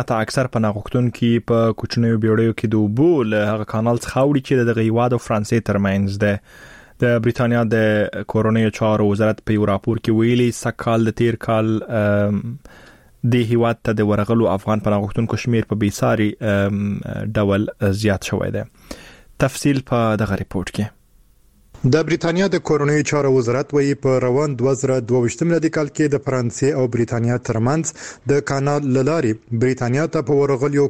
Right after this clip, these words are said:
Speaker 2: کډوالو کې اکثریت د افغانانو دی. د دغه وزارت پر اساس تازه شمیرنې ښیي چې د بریتانیا او فرانسې ترمنځ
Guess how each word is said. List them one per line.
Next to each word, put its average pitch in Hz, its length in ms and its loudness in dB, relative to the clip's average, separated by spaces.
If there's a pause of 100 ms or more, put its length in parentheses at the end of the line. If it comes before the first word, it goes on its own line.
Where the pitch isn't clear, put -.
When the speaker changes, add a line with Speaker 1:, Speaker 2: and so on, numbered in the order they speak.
Speaker 2:
کډوالو 135 440 0
کې 135 160 0
اکثریت 117 580 -2
د 131 140 0
افغانانو 113 540 0
دی. 120 100 0 (720)
د 156 140 2
دغه 170 180 4
وزارت 147 400 0
پر 135 100 2
اساس 139 440 -2
تازه 123 340 0
شمیرنې 127 460 0
ښیي 165 260 4
چې 160 160 0
د 139 100 -2
بریتانیا 139 460 0
او 135 180 0
فرانسې 127 540 -2
ترمنځ 131 320 0